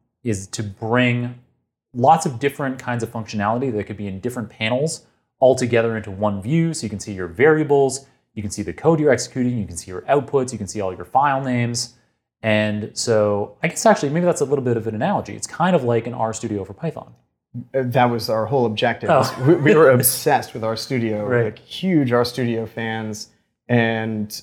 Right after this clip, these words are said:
Speaker 2: at the time, there was no support for y-, Python that was remotely close to that experience. So we built Rodeo as, like, a pixel for pixel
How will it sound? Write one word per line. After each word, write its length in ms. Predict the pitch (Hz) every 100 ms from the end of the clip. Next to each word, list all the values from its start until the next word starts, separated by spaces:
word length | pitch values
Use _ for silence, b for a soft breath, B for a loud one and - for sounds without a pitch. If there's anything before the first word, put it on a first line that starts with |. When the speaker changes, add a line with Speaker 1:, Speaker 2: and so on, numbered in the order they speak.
| -
Speaker 2:
at 140 | 117
the 40 | 104
time, 500 | - 165 160 135 123
there 100 | 120
was 280 | 113 110 -
no 500 | 139 131 131 127 120
support 580 | 107 - 107 123 110 -
for 420 | 117 107 107 101 - 110 -
y-, 420 | - - 117 110 -
Python 580 | 135 127 127 113 110 107
that 100 | 90
was 240 | 104 - 120
remotely 580 | 113 123 123 123 104
close 420 | 107 - 107 98 -
to 140 | -
that 320 | 104 104 101 104
experience. 640 | 104 - 110 107 101 -
So 240 | 110 107 b b b _
we 120 | - 120
built 240 | 127 139
Rodeo 400 | 143 147 127 113
as, 120 | 107
like, 240 | 117 107 -
a 60 | 117
pixel 480 | - 120 123 117 107
for 100 | 107
pixel 600 | 120 107 113 107 101